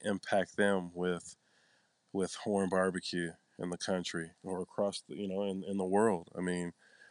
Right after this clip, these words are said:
our plans are to go to different countries and do different things and to kinda spread the gospel of, you know, this,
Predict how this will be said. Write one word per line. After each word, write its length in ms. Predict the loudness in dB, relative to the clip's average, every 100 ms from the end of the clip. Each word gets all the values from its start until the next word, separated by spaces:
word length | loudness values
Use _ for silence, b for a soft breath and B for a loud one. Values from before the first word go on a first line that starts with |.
| b
our 100 | 2
plans 420 | 2 4 4 4 4
are 140 | 2
to 100 | 2
go 200 | 2 2
to 100 | 2
different 380 | 2 0 0 0
countries 500 | 0 2 0 0 0
and 100 | -2
do 140 | 0
different 380 | 2 0 -2 -2
things 520 | 0 2 0 -2 -6 b b b b b -4
and 140 | -2
to 80 | 0
kinda 280 | 0 2 2
spread 400 | 0 4 4 4
the 80 | 0
gospel 640 | 4 6 6 4 4 2
of, 260 | 0 -2 -4 -8 -20 -20 -8
you 140 | -4
know, 180 | -2 0
this, 240 | 0 0